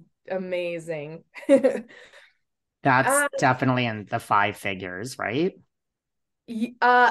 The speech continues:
Speaker 1: actually, mine wasn't
Speaker 2: Wow.
Speaker 1: at the time. And I even got the, like, gummy bear ones. It wasn't actually five figures, but, um,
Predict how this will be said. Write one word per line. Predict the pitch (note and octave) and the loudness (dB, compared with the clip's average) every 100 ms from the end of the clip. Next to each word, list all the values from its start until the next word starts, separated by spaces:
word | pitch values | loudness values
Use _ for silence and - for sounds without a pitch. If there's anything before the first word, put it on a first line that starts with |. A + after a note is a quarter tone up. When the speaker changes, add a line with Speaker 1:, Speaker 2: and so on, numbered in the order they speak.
| - | 2
Speaker 1:
actually, | C4 D4+ C5+ C5+ | -2 2 4 4
mine | C4+ B3 A#3+ | 4 0 -2
wasn't | F#3+ F#3+ B3 F3 A#2+ - _ _ _ _ _ | 0 2 0 -4 -6 -12 _ _ _ _ _
Speaker 2:
Wow. | B2 A#2 A#2 F#2 - _ - | 0 4 4 2 -4 _ -10
Speaker 1:
at | B3 | -6
the | |
time. | B3 C4+ A3 | 0 0 2
And | C#4 | 2
I | D4+ | 2
even | E4 F4+ | 0 -2
got | E4 | 0
the, | C#4 | 2
like, | A#3+ G3+ - | 2 0 0
gummy | G#3+ A3+ B3+ | 0 0 0
bear | F3+ | 0
ones. | E3+ D#3+ F#3 | 0 -2 -2
It | D3 | -2
wasn't | G#3 A#3+ | -2 -4
actually | A3 G#3+ G#3 F#3+ | -8 -6 -6 -2
five | G3+ F#3 | 0 0
figures, | G3+ G3 E3 E3 | -2 -2 -2 -2
but, | - G3+ F3+ - _ _ _ - | -2 0 -2 -6 _ _ _ -2
um, | A#3 A3+ G#3+ G#3 G3 F#3+ F#3+ | 0 0 0 -2 -4 -8 -12